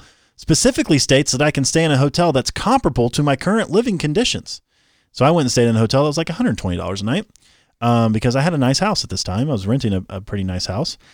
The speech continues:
And, um, so I did all that. And anyway, it ended up being, like, over a thousand dollars for this whole weekend.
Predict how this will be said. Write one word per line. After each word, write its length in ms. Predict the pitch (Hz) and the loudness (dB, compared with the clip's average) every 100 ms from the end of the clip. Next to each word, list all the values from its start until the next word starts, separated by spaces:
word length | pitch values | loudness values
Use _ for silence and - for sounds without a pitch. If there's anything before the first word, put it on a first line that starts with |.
| _ _ - | _ _ -6
And, 360 | 120 123 123 117 | 0 4 4 4
um, 460 | 113 110 104 98 - _ | 4 4 2 -2 -6 _
so 240 | - 127 110 | -2 2 2
I 80 | 107 | 2
did 140 | 110 | 2
all 140 | 104 95 | 2 2
that. 240 | 110 170 | 2 0
And 120 | 110 139 | 0 2
anyway, 300 | 226 123 117 | 4 4 2
it 100 | 160 | 0
ended 200 | 226 226 | 2 2
up 120 | 98 | 2
being, 200 | 113 107 | 0 2
like, 200 | 98 123 | 0 2
over 180 | 135 104 | 2 2
a 40 | |
thousand 340 | 107 92 90 | 2 0 0
dollars 320 | 90 87 87 - | -2 -4 -6 -8
for 160 | 98 | -8
this 140 | 92 - | -6 -2
whole 200 | 139 110 | 0 0
weekend. 380 | 107 - - | -2 -6 -18